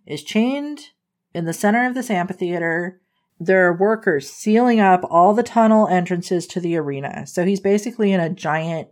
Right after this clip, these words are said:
bowl. And then the water comes in. <laughs> So he's chained up in a giant bowl filling with water. He thinks he's gonna drown. But then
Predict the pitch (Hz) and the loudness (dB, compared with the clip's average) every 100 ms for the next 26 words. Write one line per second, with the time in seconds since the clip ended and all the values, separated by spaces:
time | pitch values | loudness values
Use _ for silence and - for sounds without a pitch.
0 | _ _ _ _ 147 - 165 160 147 113 | _ _ _ _ -14 -6 0 2 2 0
1 | - - - _ _ _ _ 139 139 160 | -6 -16 -20 _ _ _ _ -12 -10 0
2 | 240 302 214 143 139 180 214 - _ _ | 4 6 4 2 -2 -4 -6 -8 _ _
3 | _ 185 160 175 202 247 269 226 156 135 | _ -10 -4 2 4 6 6 6 4 0
4 | 156 _ _ _ - 180 147 139 135 127 | -6 _ _ _ -4 -2 0 -2 -4 -6
5 | - 143 _ _ _ _ 202 - _ - | -12 -16 _ _ _ _ -8 -8 _ 0
6 | 220 - - _ - 160 160 - - 226 | 0 0 -20 _ -4 -2 -2 -4 -2 2
7 | 247 240 233 240 240 _ _ - 180 165 | 4 6 6 6 2 _ _ -10 -6 -6
8 | 160 - 160 196 185 226 175 175 165 170 | -6 -8 -8 0 0 0 0 -2 0 -2
9 | 175 - _ - 175 190 214 233 208 160 | -4 -8 _ -6 0 2 2 0 0 2
10 | 160 147 147 - - 165 185 180 190 185 | 4 2 -4 -8 -10 -8 -8 -4 0 2
11 | 214 220 196 165 170 185 _ _ _ _ | 4 4 4 2 0 -6 _ _ _ _
12 | - 170 220 277 294 233 226 220 247 247 | -8 -2 2 4 6 6 6 4 2 -4